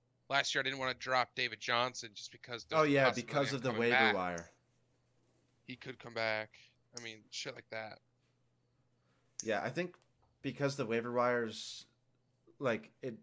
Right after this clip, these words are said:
Speaker 2: obviously it favors the worst team, which is totally understandable. But it's also just, like, it's a risk that you may not want to take.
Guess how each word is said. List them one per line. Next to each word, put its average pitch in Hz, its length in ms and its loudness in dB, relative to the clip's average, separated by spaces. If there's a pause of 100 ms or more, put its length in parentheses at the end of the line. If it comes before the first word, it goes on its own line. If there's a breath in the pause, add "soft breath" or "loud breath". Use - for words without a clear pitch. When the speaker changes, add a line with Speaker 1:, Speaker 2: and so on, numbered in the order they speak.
(100)
Speaker 2:
obviously 135 400 4
it 107 100 -4
favors 110 400 -2
the 104 80 -6
worst 95 320 -4
team, 98 240 -12 (140)
which 117 240 -6
is 107 160 -6
totally 120 340 0
understandable. 95 720 -8 (480 soft breath)
But 123 80 4
it's 127 160 -2
also 139 300 0
just, 110 300 -6
like, 101 260 -4 (1000)
it's 135 160 -8
a 117 80 -4
risk 110 500 -4 (200)
that 107 300 -4
you 123 160 -6
may 110 200 -2
not 107 280 -4
want 104 260 -10
to 120 80 -14
take. 135 320 -6